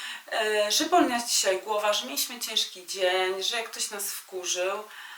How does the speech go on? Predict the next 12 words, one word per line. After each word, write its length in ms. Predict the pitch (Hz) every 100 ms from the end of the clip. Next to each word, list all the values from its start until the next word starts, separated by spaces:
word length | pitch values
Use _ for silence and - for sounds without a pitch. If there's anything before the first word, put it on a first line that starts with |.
| - - - -
A 340 | 226 214 214
zwróćcie 1040 | 214 - 202 226 320 330 - - - 240 226
uwagę 440 | - 208 214 214
właśnie 280 | 208 214 214
na 60 | 196
te 160 | 202
małe 380 | 196 208 233 233
rzeczy, 360 | 214 208 - 202
które 400 | - 202 196 196
są 340 | - 190 190
każdego 580 | 190 196 190 196 185 170
dnia 560 | 180 180 170 180 208